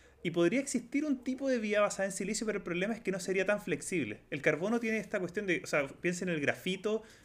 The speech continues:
en el grafeno y todas las estructu-, bueno, diamantes, esto, uno puede pensar en infinitas estructuras. Los hidrocarburos son todos basados en carbono. Como que es,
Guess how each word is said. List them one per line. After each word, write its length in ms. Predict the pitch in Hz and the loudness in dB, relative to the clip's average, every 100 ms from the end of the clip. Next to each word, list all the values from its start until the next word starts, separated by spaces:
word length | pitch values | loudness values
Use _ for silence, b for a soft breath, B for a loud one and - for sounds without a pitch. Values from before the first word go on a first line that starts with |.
| B | B
en 420 | 143 143 139 135 | -4 -2 -2 -4
el 220 | - 127 123 | -4 -4 4
grafeno 560 | 113 - 170 175 156 | 4 6 2 4 0
y 140 | 180 147 | 0 2
todas 180 | 175 196 | 4 4
las 80 | |
estructu-, 320 | 180 175 160 147 | 2 0 -6 0
bueno, 160 | 135 | 2
diamantes, 480 | 117 117 190 180 143 | 4 4 2 2 -2
esto, 180 | 139 151 151 147 - - | 0 -4 -4 -8 -14 -8
uno 180 | 190 202 | -6 -2
puede 140 | 220 | 0
pensar 260 | 214 - 214 | 0 -2 -2
en 160 | 196 196 | -2 -6
infinitas 360 | 175 - 190 - | -6 -4 -2 -2
estructuras. 580 | - 160 151 226 156 - | -4 -8 -4 0 0 0
Los 140 | 147 | 0
hidrocarburos 720 | 160 156 147 127 123 208 165 156 | 4 4 6 4 4 0 0 0
son 160 | 151 | -2
todos 120 | 190 | 0
basados 260 | 202 190 202 | 0 -2 -2
en 20 | |
carbono. 380 | 180 151 165 123 B B B | -2 -2 -4 -6 B B B
Como 160 | 165 | -2
que 80 | 160 | 0
es, 80 | 175 | -2